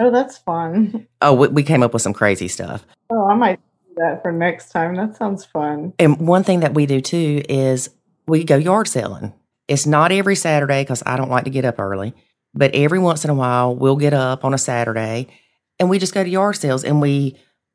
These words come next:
Speaker 2: make fun of stuff that's there or like, "Oh yeah, I got a killer deal on this pressure washer," or whatever. And then we go eat breakfast. And it may not be that we're gone an hour and a half, but it's a long time away from sitting in the same office with,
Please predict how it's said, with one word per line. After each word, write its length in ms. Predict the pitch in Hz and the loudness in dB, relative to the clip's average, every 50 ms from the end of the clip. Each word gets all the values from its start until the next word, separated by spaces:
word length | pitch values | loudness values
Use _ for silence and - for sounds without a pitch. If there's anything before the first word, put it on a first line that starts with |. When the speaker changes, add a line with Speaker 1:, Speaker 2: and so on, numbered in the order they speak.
| _ _ _ | _ _ _
Speaker 2:
make 260 | - 139 147 151 147 | 0 2 2 2 2
fun 300 | - - 151 147 147 156 | -2 0 2 2 4 4
of 80 | 160 156 | 2 0
stuff 280 | 151 - 165 156 156 | 0 0 0 0 0
that's 180 | 156 156 - - | -2 -4 -6 -2
there 600 | - 143 139 143 156 160 165 165 170 170 175 170 | -2 0 0 0 0 0 -2 -2 0 0 0 0
or 560 | - - 120 120 120 117 117 113 110 113 113 117 | 0 -2 -2 0 0 0 0 0 -2 -4 -4 -4
like, 200 | 113 120 123 - | -4 -6 -6 -4
"Oh 180 | - 220 220 220 | -2 -2 0 0
yeah, 280 | 208 214 202 196 202 208 | 0 -2 -2 -2 -2 -4
I 60 | 220 | -4
got 200 | 190 214 202 165 | -2 -2 0 0
a 60 | 143 | -2
killer 380 | 151 - - 226 208 202 185 180 | -2 -2 -2 -2 0 0 0 0
deal 300 | 180 208 208 196 196 190 | 0 0 0 0 0 0
on 100 | 190 185 | 0 0
this 120 | 185 185 | -2 -4
pressure 380 | - - 185 190 220 220 185 185 | -4 -2 0 2 2 2 0 0
washer," 420 | 185 185 190 196 196 196 - 202 | 2 2 2 2 2 0 -2 -2
or 520 | 190 190 190 185 180 156 135 123 117 - - - - - _ _ - | -2 0 0 0 0 0 0 0 -2 -4 -10 -20 -20 -20 _ _ -2
whatever. 260 | 165 165 165 165 165 | 0 2 2 2 2
And 100 | 180 180 | 2 2
then 100 | 180 175 | 2 0
we 80 | 175 175 | 2 0
go 120 | 180 180 | 0 0
eat 120 | 180 180 | -2 -2
breakfast. 520 | 185 202 233 - - - - - - - - _ _ _ _ _ _ - | -4 -6 -6 -6 -8 -10 -10 -8 -10 -10 -12 _ _ _ _ _ _ 0
And 140 | 190 196 208 | 2 2 2
it 60 | - | 2
may 200 | - 202 202 220 | 2 2 2 2
not 220 | 233 220 208 - - | 2 0 0 -2 -2
be 180 | 214 220 220 | 0 0 0
that 140 | - - 185 | 0 -2 -2
we're 140 | 170 170 165 | -2 -2 -2
gone 280 | 160 170 170 185 190 180 | 0 -2 0 0 0 -2
an 80 | 165 | -2
hour 240 | 160 147 147 151 147 | 0 0 0 0 0
and 80 | 139 135 | -2 -2
a 40 | |
half, 420 | 135 143 165 180 175 165 160 156 - _ | -4 -4 -4 -2 -2 -4 -4 -8 -8 _
but 180 | - 160 156 156 | -4 -4 -2 0
it's 180 | 160 151 156 - | -2 -2 0 -2
a 80 | 151 | -2
long 440 | 139 131 135 135 135 143 151 156 151 | -2 0 0 0 0 0 2 0 0
time 340 | 151 120 131 131 131 131 131 | -2 -4 -4 -4 -2 -2 -2
away 460 | 131 131 123 117 131 131 131 135 139 | -2 -2 -2 -2 0 0 0 0 0
from 500 | 143 143 - - 131 123 120 120 117 127 - _ _ _ _ _ _ | -2 -4 -4 -4 -2 -2 -2 -2 -4 -6 -8 _ _ _ _ _ _
sitting 340 | - - - - 202 - 190 | -10 -6 -2 -2 0 0 0
in 80 | 185 175 | 0 0
the 40 | |
same 340 | 151 - - 165 156 165 160 | 0 0 0 0 2 2 2
office 360 | 151 147 147 143 - 143 - | 2 2 2 0 -2 -4 -4
with, 220 | 143 135 131 - | -4 -4 -4 -6